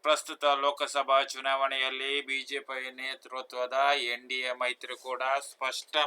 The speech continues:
ಬಹುಮತ ಸಾಧಿಸುವುದಿಲ್ಲ ಎಂದು ಚುನಾವಣಾ ತಜ್ಞ, ರಾಜಕೀಯ ವಿಶ್ಲೇಷಕ ಯೋಗೇಂದ್ರ ಯಾದವ್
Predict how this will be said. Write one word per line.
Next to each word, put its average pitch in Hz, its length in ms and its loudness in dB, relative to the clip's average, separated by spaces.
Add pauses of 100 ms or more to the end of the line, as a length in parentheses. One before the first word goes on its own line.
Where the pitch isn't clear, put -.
(240)
ಬಹುಮತ 135 500 -2
ಸಾಧಿಸುವುದಿಲ್ಲ 127 1080 -4
ಎಂದು 127 680 -6 (460)
ಚುನಾವಣಾ 147 500 4
ತಜ್ಞ, 135 420 -2 (220)
ರಾಜಕೀಯ 131 560 0 (140)
ವಿಶ್ಲೇಷಕ 131 920 -6 (200)
ಯೋಗೇಂದ್ರ 127 640 -4
ಯಾದವ್ 127 680 0